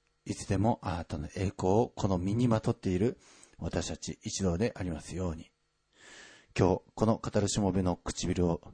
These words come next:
清め、またこれに預かる一人一人の耳を清く整えて、あなたの命の言葉をしっかりと今日もいただき尽くすことができますように、どうか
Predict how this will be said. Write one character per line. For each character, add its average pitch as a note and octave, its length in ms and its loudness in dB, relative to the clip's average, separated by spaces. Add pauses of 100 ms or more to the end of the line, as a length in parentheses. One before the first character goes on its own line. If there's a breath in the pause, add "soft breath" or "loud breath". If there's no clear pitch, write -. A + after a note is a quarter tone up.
清 G#2 280 2
め、 F2 240 -2
ま F#2 140 -2
た G2+ 140 2
こ - 120 2
れ A2 80 8
に G#2 100 4
預 - 180 -2
か G2 100 2
る G2 100 0
一 - 100 -12
人 G2 160 0
一 F2 60 0
人 F2 180 -2
の F2 100 -2
耳 G#2 380 2
を G2+ 80 4
清 G2+ 320 0
く - 140 -12
整 F#3+ 360 2
え D#3 60 -2
て、 - 240 -14 (520 loud breath)
あ G#2 120 -2
な G#2+ 80 2
た G#2+ 140 0
の F#2 180 2
命 D#3+ 320 8
の F#2+ 260 0
言 - 220 2
葉 F2+ 80 4
を F2 180 2
し - 160 -4
っ - 20 -18
か D3+ 120 4
り B2+ 80 4
と G2 180 0
今 G2 120 4
日 F2 40 0
も - 220 0 (960 soft breath)
い F#2+ 120 -6
た F#2 140 0
だ E2+ 140 -4
き - 300 -6
尽 - 100 -12
く - 100 -8
す - 80 -10
こ - 80 -6
と D#2+ 80 -4
が D#2+ 60 -4
で E2 100 -6
き - 80 -4
ま E2 120 -2
す - 140 -6
よ D#2 80 -2
う D#2+ 40 -4
に、 E2 120 -6
ど G#2 180 6
う F#2 60 2
か A2 220 2